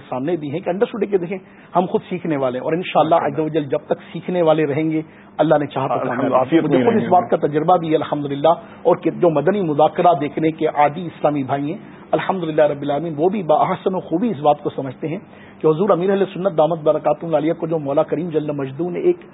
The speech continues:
Speaker 1: مبارک حص عطا فرمائیے نا کہ ایک دم پرکھ لیتے ہیں کہ یہ جو ہو رہا ہے نا، <laughs> یہ اس کیفیت کا نہیں، اس کو کسی اور کیفیت
Speaker 2: طرح سے
Speaker 1: کا
Speaker 2: ہونا چاہیے تھا۔
Speaker 1: ماشاءاللہ، بر وقت آپ کے مبارک الفاظ، بر وقت آپ کی ترکیب، مدینہ مدینہ، الحمدللہ، بالکل آپ نے درست فرمایا، ایک دم اصلاح کی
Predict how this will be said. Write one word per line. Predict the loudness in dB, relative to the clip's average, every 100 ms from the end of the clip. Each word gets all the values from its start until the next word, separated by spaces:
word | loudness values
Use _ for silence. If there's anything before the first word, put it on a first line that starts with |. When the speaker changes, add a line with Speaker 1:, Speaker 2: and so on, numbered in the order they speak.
| -20 -20 -20 -16 -6
Speaker 1:
مبارک | 2 4 4 0 0
حص | 2 2
عطا | 2 2
فرمائیے | 0 -2 -2 0
نا |
کہ | -2 0
ایک | 0 2
دم | 0 0
پرکھ | 2 0 2
لیتے | -4 -2
ہیں | -4
کہ | -2
یہ | 0 2
جو | 6
ہو | 6 8
رہا | 6
ہے |
نا، | 4 0 -10 -14 -14
<laughs> | -12 -14 -16 -6
یہ | -4
اس | -2 2
کیفیت | 2 4 2
کا | 2
نہیں، | 0
اس | 0
کو | -4
کسی | -4 0
اور | 4 6 4
کیفیت | 4 2 4 4
Speaker 2:
طرح | 6
سے |
Speaker 1:
کا | 4
Speaker 2:
ہونا | 2 0
چاہیے | -4 -8 -8
تھا۔ | 0
Speaker 1:
ماشاءاللہ، | 2 4 4 4
بر | 4 2 4
وقت | 2 0 -2 4
آپ | 4 4
کے | -2
مبارک | 2 4 4 2
الفاظ، | -4 2 4 6 4 2
بر | 2 2
وقت | 0 0 0
آپ | 0 0
کی |
ترکیب، | -8 -8 -6 -10 -8
مدینہ | -2 0 2 -2
مدینہ، | -2 -10 -10
الحمدللہ، | -8 -8 -8 -8 -8
بالکل | -8 -2 2
آپ | 4
نے | 2
درست | -2 -2
فرمایا، | -2 4 6 4 2 -20 -16 0
ایک | 2 4 2
دم | 2
اصلاح | 0 2 2
کی | 0